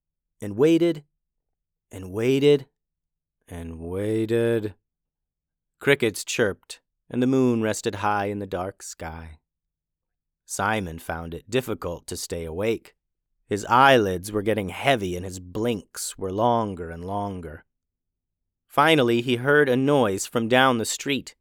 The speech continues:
He turned his head and squinted his eyes to see in the dim light. A figure in a cloak walked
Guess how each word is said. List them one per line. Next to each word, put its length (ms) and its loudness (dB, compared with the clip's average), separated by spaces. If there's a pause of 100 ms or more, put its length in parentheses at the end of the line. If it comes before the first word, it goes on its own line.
(540)
He 140 -6
turned 340 0
his 200 0
head 340 4
and 160 0
squinted 460 -2
his 260 -2
eyes 540 4
to 120 -8
see 460 -4
in 80 -2
the 80 -2
dim 260 0
light. 400 -6 (880)
A 60 -4
figure 400 -2
in 140 -2
a 40 2
cloak 480 0 (140)
walked 360 0